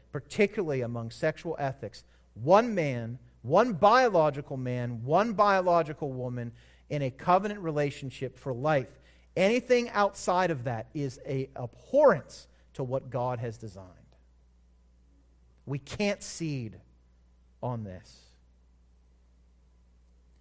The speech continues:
Despite what popular teacher comes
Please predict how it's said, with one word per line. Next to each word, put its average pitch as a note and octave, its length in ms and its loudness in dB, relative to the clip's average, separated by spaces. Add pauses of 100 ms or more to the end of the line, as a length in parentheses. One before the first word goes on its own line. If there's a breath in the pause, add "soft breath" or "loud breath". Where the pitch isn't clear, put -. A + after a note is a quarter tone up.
(100)
Despite F#3 540 0
what D3+ 360 -4 (220)
popular E3 680 -4 (240)
teacher B2+ 680 -10
comes B2+ 420 -8